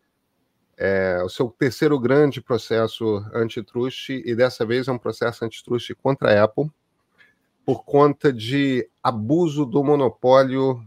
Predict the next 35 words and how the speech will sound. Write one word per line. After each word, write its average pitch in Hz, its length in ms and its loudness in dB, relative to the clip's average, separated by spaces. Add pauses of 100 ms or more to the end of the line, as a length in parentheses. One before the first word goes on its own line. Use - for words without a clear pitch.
(160)
sobre 123 500 -4
o 120 180 2
iPhone. 98 760 -6 (1200)
E 110 40 -8
tem 180 120 6
uns 170 160 8
números 151 360 4
interessantes, 127 640 -2
Cora, 101 400 -2
que 139 140 -6
a 127 40 0
gente 147 400 -6 (1000)
pensa 170 320 8
tanto 170 360 2
em 135 60 2
número 120 300 2
global 104 420 2
e - 20 0
número 104 300 -2
brasileiro, 101 640 -2 (200)
que - 80 -6
a 110 80 -2
gente 127 280 -4
às 113 80 -4
vezes 123 220 -6
esquece 120 540 -6
de 110 100 -16
como 123 320 -4
que - 100 -16
o - 40 -12
mercado 113 340 0
americano 113 400 -2
é 113 60 -2
diferente, 101 520 -4
né? 98 140 -8